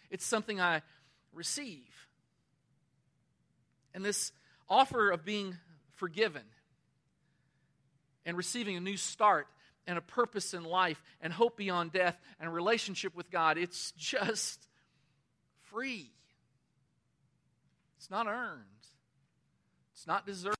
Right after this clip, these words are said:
It's not a reward you get for something you've done. And Jesus told stories about this all the time.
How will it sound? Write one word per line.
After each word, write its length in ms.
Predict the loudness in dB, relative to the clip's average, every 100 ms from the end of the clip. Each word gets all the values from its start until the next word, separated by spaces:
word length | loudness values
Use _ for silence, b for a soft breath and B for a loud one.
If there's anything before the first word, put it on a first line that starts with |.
| _ -20 -20
It's 160 | -18 -4
not 140 | -2
a 40 | 0
reward 440 | -2 0 2 2
you 60 | -2
get 260 | -4 -4
for 140 | -4 -14
something 360 | -10 -10 -10
you've 240 | -12 -12 -6
done. 520 | -4 -2 -4 -8 -14 _ _ _ _ _ _ _ _ _ _ _ _ _ _
And 100 | -14
Jesus 440 | -8 -6 -6 -8 -8
told 240 | -4 -4
stories 400 | -4 -4 -4 -4
about 320 | -2 0 0
this 380 | -4 -8 -8 -10 _ _ _ _ _ _ _ -2
all 240 | 2 2
the 80 | 0
time. 320 | -6 -8 -8